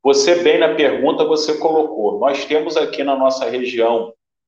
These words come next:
norte, região dos lagos, nós somos aí fartos de experiências de municípios que ou ainda têm ou tiveram muitos recursos ao longo desses anos todos e que não conseguiram construir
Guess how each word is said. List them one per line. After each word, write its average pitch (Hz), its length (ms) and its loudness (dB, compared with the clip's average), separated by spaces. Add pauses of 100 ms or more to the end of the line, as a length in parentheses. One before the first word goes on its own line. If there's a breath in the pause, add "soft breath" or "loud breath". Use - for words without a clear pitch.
(120)
norte, 117 680 0
região 113 480 -6
dos 104 160 -14
lagos, 131 500 2
nós 120 200 -6
somos 131 360 -8
aí 117 200 -2 (180)
fartos - 640 -2 (560)
de 131 340 -4
experiências 131 920 -2
de 120 120 -8
municípios 127 1000 -8
que 127 380 -6 (220)
ou 170 240 4
ainda 143 500 2
têm 147 360 0
ou 139 160 -2
tiveram 143 800 0
muitos 143 300 -8
recursos 262 680 -8
ao 117 80 0
longo 127 240 -2
desses 120 320 -10
anos 123 240 -4 (140)
todos 143 300 -2 (520)
e 147 120 -4
que 170 120 -4
não 170 200 0
conseguiram 175 840 -2
construir 175 960 -2